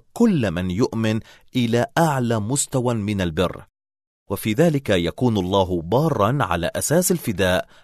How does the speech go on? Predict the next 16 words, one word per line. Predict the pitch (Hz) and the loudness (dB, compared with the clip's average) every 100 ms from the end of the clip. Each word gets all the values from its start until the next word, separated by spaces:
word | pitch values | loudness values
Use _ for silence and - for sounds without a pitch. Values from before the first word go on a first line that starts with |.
| - | -6
الذي | 107 95 90 98 | -4 -2 -2 -4
أكمله | 98 - 107 95 78 85 80 _ - | -6 -6 -4 -2 -4 -4 -6 _ -6
يسوع | 87 - 87 76 | -2 -2 -4 -6
المسيح. | 78 78 - - - - _ _ _ _ _ _ _ _ _ - | -8 -6 -6 -8 -16 -20 _ _ _ _ _ _ _ _ _ -6
يتذرع | 131 160 202 185 123 | 0 2 4 4 2
الناس | 110 139 139 - | 2 0 0 0
بأعذار | 131 113 101 95 95 104 110 104 101 85 | -2 -2 -2 -2 -2 0 0 0 -2 -4
عامة، | 76 101 87 78 53 - _ _ _ _ _ | -2 -2 -2 -6 -8 -14 _ _ _ _ _
إذ | 123 110 | -2 0
إنهم | 165 139 131 | 0 0 0
يرفضون | 101 107 - 107 131 135 | 0 -2 -2 -2 0 -2
الإقرار | 92 90 - 110 101 | -2 -4 -2 0 2
بأنهم | 82 104 117 117 110 107 | 0 -2 -2 -2 -2 -4
خطاة، | - 107 101 82 - | -4 -2 0 0 -2
فيقول | - 107 98 165 151 | -4 -2 0 0 2
الواحد: | 110 143 147 156 135 | 2 0 0 -2 -4